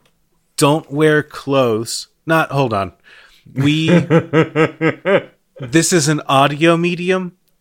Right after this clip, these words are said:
Speaker 2: Uh-huh.
Speaker 1: and so we need to Disney bound with our podcast. How do
Speaker 2: Okay.
Speaker 1: we, I know you, you specifically were like, "Well, luck-, luckily we don't have to make a podcast like this. We're doing this." Uh, but I'm gonna say, what if we did, though?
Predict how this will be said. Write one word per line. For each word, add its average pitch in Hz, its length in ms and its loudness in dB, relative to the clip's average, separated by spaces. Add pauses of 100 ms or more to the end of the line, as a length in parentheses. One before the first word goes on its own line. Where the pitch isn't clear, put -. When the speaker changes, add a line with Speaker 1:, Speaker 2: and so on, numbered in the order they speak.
(180)
Speaker 2:
Uh-huh. 104 180 -4
Speaker 1:
and 139 180 0
so 139 320 2
we 131 300 0
need 156 280 -4
to 135 120 -8
Disney 123 480 -4
bound 151 380 -2
with 123 220 -6
our 110 160 2
podcast. - 840 -6 (500)
How 220 200 0
do 339 100 -4
Speaker 2:
Okay. 302 80 -6 (160)
Speaker 1:
we, 156 240 -10 (760)
I 160 60 0
know 180 80 4
you, 180 260 2
you 160 200 -4
specifically 143 420 -2
were 135 60 0
like, 123 200 -2
"Well, 120 120 -2
luck-, 127 280 -4
luckily 170 280 0
we 135 80 0
don't 131 100 -2
have 123 120 -4
to 120 60 -10
make 107 100 -4
a 101 60 -8
podcast 143 560 0
like 98 200 -6
this. 98 340 -4
We're 123 140 -8
doing 107 220 -6
this." 180 400 -4 (300)
Uh, 131 140 0
but 131 120 -2
I'm 165 160 0
gonna 175 180 -2
say, 147 200 0
what 127 220 0
if 160 140 -4
we 143 100 -2
did, 107 240 -4
though? 92 260 -6